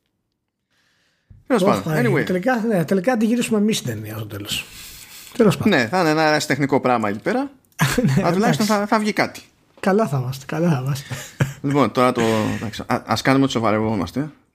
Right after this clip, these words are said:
Speaker 1: Έστω ότι έχουμε αυτό το capacity. Λοιπόν, αποκαλύφθηκε το Call of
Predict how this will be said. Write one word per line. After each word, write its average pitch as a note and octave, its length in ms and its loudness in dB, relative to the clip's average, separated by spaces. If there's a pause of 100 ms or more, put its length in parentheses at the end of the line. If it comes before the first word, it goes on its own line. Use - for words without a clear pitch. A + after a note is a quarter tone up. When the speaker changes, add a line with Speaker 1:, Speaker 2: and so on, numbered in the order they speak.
(360)
Speaker 1:
Έστω A#2 220 2
ότι G2+ 140 0
έχουμε G2+ 240 2
αυτό F#2+ 140 -6
το F2+ 400 -8 (220)
capacity. A2+ 680 -2 (1700)
Λοιπόν, D#3 420 2 (1300)
αποκαλύφθηκε E3+ 600 0
το C3 140 -2
Call F3 120 2
of B2+ 80 2